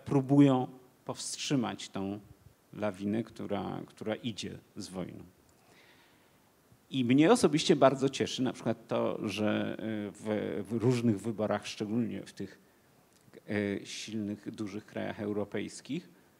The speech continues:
y, wbrew przepowiedniom nie wygrali r-, populiści czy prawica, szczególnie ta bardziej radykalna,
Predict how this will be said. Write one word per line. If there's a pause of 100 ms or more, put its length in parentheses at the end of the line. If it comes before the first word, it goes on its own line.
(240)
y,
wbrew
przepowiedniom
nie
wygrali
r-, (720)
populiści
czy (320)
prawica, (920)
szczególnie
ta
bardziej
radykalna,